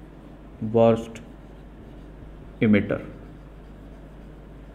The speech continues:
ठीक है, उतना ही emitter बेकार होगा। तो मतलब ये बात बनी हमारी।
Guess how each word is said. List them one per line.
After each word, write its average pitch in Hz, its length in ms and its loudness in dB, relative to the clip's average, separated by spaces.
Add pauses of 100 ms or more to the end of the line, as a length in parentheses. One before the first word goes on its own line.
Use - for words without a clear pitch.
(800)
ठीक 202 160 8
है, 262 60 12 (280)
उतना 139 280 8
ही 135 120 8 (120)
emitter 131 320 10 (1040)
बेकार 101 360 6
होगा। 90 280 -6 (1600)
तो 143 80 12
मतलब 147 360 10
ये 147 120 12
बात 120 200 8
बनी 107 260 4
हमारी। 92 260 -2